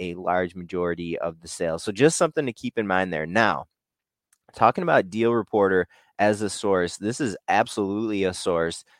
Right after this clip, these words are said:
that moves stocks. You can see on screen, if you're watching on Twitter or on LinkedIn, as it just moused over when this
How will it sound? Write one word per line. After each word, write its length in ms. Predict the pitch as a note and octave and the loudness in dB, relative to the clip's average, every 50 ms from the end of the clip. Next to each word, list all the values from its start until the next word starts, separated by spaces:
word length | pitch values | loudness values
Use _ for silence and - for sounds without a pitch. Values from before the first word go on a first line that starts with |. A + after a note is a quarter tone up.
| _ _ - | _ _ 0
that 200 | F#2 F#2 - - | 0 0 0 -2
moves 360 | F#2 G2 G#2 G#2 G#2 G2 - | -6 -6 -4 -4 -4 -4 0
stocks. 420 | - G#2+ F#2+ G2 G#2 - - - | 2 4 4 4 4 0 -4 -14
You 80 | G2+ F#2 | -14 -12
can 220 | - G#2+ F#2+ F#2 | -10 -10 -10 -8
see 500 | - - - - C3 C#3 C#3+ C#3 C#3 C3+ - _ _ _ _ - - | -6 -6 -6 -4 -4 -2 -2 -2 -2 -4 -6 _ _ _ _ -2 2
on 240 | A#2 A#2+ B2+ C3+ C3+ | 4 4 4 2 0
screen, 360 | - - - C3 B2+ B2+ A#2+ | -2 -6 -4 -4 -2 0 0
if 120 | A2+ - | -2 -2
you're 100 | - G#2 | -2 0
watching 360 | G2+ G2+ G2+ G#2 A2+ - C3+ B2+ | 2 4 4 4 4 0 -2 -2
on 180 | A2+ G#2 G2+ | -2 -2 -2
Twitter 440 | - - A#2 A2 G#2+ A2 G#2+ G2+ G2 | -4 -2 0 2 4 4 4 2 2
or 200 | - - G2 G2 | 0 -2 0 0
on 240 | G2+ G2 F#2+ F#2+ F#2 | 0 0 -2 -2 -4
LinkedIn, 500 | F#2+ G2 G2+ - - G2 F2+ F2 E2+ E2+ _ _ _ _ _ _ _ | -4 -4 -6 -6 -4 -4 -4 -4 -6 -8 _ _ _ _ _ _ _
as 280 | - G2+ G#2+ A#2+ B2+ D3 | 2 4 4 4 2 0
it 80 | D3 C#3+ | -2 -2
just 240 | C#3 B2 A2+ - | -2 -2 -2 -2
moused 480 | - G2 F#2+ F#2+ G#2 A2+ B2+ - - - - - | -2 0 2 4 4 4 2 0 -4 -8 -2 0
over 560 | G2+ G#2+ G#2+ G#2 F#2+ G#2 F#2 F2 E2+ D2 - _ | 2 2 2 2 2 2 2 2 0 0 -4 _
when 520 | - F#2 F#2 G2+ G#2 G2+ A#2 C3+ D3+ D#3 D3+ - | -16 -10 -4 -2 0 0 0 0 0 -2 -4 -4
this 460 | - G#2 G#2+ A2+ A2+ A2+ - - - | -2 2 2 4 4 2 0 -6 -12